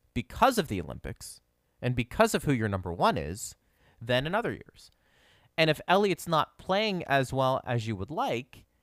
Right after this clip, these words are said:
does that put more undue stress on a goaltender who you have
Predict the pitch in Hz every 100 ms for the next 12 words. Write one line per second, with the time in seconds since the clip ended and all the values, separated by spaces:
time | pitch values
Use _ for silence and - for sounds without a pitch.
0 | _ _ _ _ 113 123 151 147 147 143
1 | _ - 147 139 - 123 135 147 147 -
2 | 127 139 123 123 110 - - 147 107 101
3 | - - - _ _ _ _ _ _ 117
4 | 117 113 123 139 - 127 104 98 95 98
5 | _ _ _ _ _ _ _ - 127 113
6 | 123 120 107 98 - -